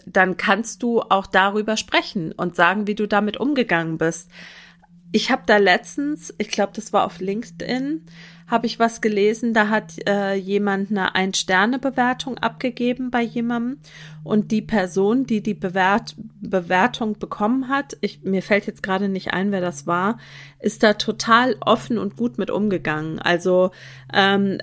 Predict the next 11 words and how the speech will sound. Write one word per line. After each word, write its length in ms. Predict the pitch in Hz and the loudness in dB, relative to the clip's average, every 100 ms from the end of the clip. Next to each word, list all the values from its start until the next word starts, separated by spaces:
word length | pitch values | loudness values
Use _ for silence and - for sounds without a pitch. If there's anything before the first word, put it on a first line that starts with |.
| 185 | 2
hat 240 | 208 214 | 2 2
auf 160 | - - | -2 0
diese 320 | 220 208 214 | -2 0 -2
Bewertung 680 | 208 185 185 196 - 202 196 | -2 2 4 4 0 -4 0
geantwortet 960 | 190 220 269 - 240 233 233 247 226 | 2 2 0 0 2 2 2 -4 -2
und 200 | 214 196 | -4 0
hat 220 | 214 214 | 0 0
quasi 520 | - 208 202 214 220 208 | -4 0 0 0 -2 -2
diesem 460 | 208 196 196 190 | -4 -4 -4 -2
schlechten 600 | - - 196 294 - 285 | 0 2 2 0 -2 -4
Bewerter 960 | 247 214 208 208 302 - 214 202 277 | -4 -2 2 4 4 2 0 2 2